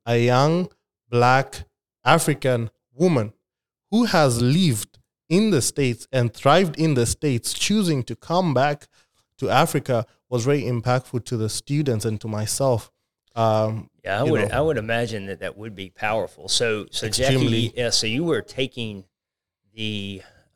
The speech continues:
Speaker 2: uh, all of, all of the discipleship that you had received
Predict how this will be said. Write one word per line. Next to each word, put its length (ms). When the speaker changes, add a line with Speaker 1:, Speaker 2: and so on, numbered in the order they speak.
Speaker 2:
uh, 340
all 360
of, 260
all 220
of 200
the 180
discipleship 1080
that 120
you 120
had 140
received 460